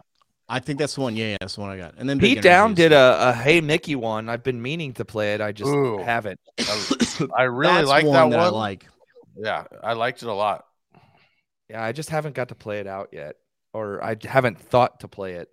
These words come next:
Speaker 2: I think is the other thing. I could probably play it with the, uh, I've been playing, um, a little, uh, homie, my homie in Cincy sent me a, an edit. This,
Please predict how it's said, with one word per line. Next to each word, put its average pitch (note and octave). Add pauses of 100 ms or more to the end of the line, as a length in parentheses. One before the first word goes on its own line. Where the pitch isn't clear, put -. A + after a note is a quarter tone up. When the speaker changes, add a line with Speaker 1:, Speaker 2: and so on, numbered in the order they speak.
(120)
Speaker 2:
I F#2
think F#2
is F2
the D#2
other F2
thing. F2 (1300)
I D3
could F3+
probably G3
play D3+
it C#3+
with A#2
the, A2+
uh, F#2+ (920)
I've A#2
been C#3
playing, A#2
um, G2 (920)
a A2
little, G#2+ (120)
uh, G2+
homie, A2+
my G2+
homie G2+
in G2
Cincy G2+
sent -
me G2
a, F#2+
an F#2+
edit. G2
This, -